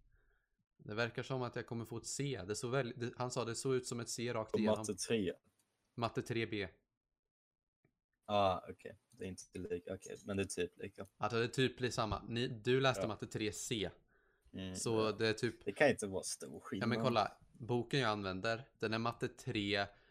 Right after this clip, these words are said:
Speaker 1: de-, den heter matte tre B C, så det finns båda i. Det är fem kapitel i boken. Alla läser matte, alla läser, jag vet inte hur det funkar med matte tre A eller vad det nu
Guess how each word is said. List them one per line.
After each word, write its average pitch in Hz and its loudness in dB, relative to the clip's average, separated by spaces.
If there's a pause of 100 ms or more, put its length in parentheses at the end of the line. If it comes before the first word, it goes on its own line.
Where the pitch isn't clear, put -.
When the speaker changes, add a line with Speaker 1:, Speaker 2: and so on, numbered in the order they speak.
(220)
Speaker 1:
de-, 123 0
den 135 4
heter 123 0
matte 104 -2
tre 101 -2
B 107 0
C, 113 2
så 104 -2
det 104 2
finns 107 -6
båda 110 2
i. 107 2 (460)
Det 110 4
är 107 2
fem 143 4
kapitel 135 0
i 135 8
boken. 98 -2 (1400)
Alla 131 8
läser 104 4
matte, 104 -2
alla 131 4
läser, 120 2 (100)
jag 117 -2
vet 123 2
inte 139 0
hur 120 0
det 110 -6
funkar 110 -4
med 101 -2
matte 101 -2
tre 104 0
A 113 6
eller 104 2
vad 101 0
det 110 4
nu 107 -2